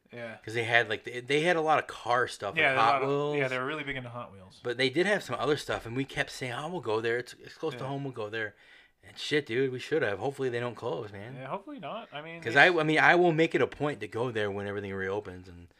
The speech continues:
Speaker 2: try to give 'em some business and
Speaker 1: Yeah, 'cause, yeah, I don't,
Speaker 2: a
Speaker 1: like I
Speaker 2: shout
Speaker 1: said,
Speaker 2: out.
Speaker 1: I drove by it the other day. All the windows are taped over and stuff, so you can't see inside. So I don't know.
Speaker 2: Fuck,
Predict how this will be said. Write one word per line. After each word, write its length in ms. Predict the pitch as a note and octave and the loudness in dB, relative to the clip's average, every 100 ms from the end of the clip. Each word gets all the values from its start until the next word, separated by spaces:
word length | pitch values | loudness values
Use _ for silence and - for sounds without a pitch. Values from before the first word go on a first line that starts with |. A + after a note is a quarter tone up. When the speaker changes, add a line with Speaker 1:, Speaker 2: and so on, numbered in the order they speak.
| _ _ _ | _ _ _
Speaker 2:
try 140 | - | -6
to 80 | G#2 | -4
give 120 | G#2 | -4
'em 140 | G2+ G2 | -6 -10
some 160 | G2 | -10
business 540 | F2+ G#2 G#2 G2+ G2+ - | -6 -6 -6 -10 -10 -16
and 120 | F2 | -14
Speaker 1:
Yeah, 260 | C#3 C3+ B2+ | -10 -10 -12
'cause, 180 | - B2+ | -12 -2
yeah, 160 | C#3 | 0
I 60 | C3+ | 2
don't, 160 | C#3 | 0
Speaker 2:
a 40 | C#3 | -2
Speaker 1:
like 120 | C#3 | 0
I 40 | C#3 | 2
Speaker 2:
shout 60 | |
Speaker 1:
said, 80 | G2 | 2
Speaker 2:
out. 160 | - G#2+ | 2 2
Speaker 1:
I 120 | B2+ | 0
drove 300 | B2 C#3 B2+ | 0 -2 2
by 100 | C3 | 0
it 80 | C3 | 2
the 80 | C3 | -2
other 140 | C3 | -2
day. 140 | C3 C3 | 0 0
All 120 | B2+ | 0
the 60 | |
windows 340 | B2 C3 C3 A#2+ | -2 -4 -4 -6
are 100 | B2 | -8
taped 320 | - B2+ B2+ | -8 -8 -6
over 380 | B2 A#2+ A#2+ A#2+ | -6 -4 -6 -6
and 120 | A#2+ | -10
stuff, 240 | - B2+ | -8 -8
so 80 | - | -8
you 80 | A#2+ | -12
can't 220 | C3 A2+ | -12 -14
see 160 | - B2 | -12 -14
inside. 420 | A#2 B2 B2 A#2 | -12 -10 -10 -10
So 120 | A#2 | -14
I 100 | A2+ | -14
don't 100 | A2+ | -12
know. 60 | A2+ | -12
Speaker 2:
Fuck, 240 | A2 - | -12 -14